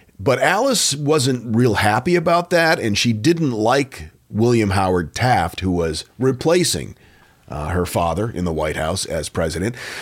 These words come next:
Alice was so pissed that she created a voodoo doll of Taft's wife and then buried it in the front <laughs> yard of the White House. <laughs>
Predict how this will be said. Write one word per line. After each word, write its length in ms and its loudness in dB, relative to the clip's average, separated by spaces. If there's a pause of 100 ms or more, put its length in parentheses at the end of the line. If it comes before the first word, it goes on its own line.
(260)
Alice 340 0
was 160 2
so 160 4
pissed 600 0
that 200 2
she 800 2
created 580 4
a 60 4
voodoo 460 4
doll 340 2
of 140 -4
Taft's 520 -2
wife 400 -2
and 140 0
then 220 0
buried 360 2
it 140 0
in 80 -2
the 100 0
front 300 -2
<laughs> 0 -
yard 380 -4
of 180 -2
the 100 2
White 320 2
House. 460 -2
<laughs> 40 -6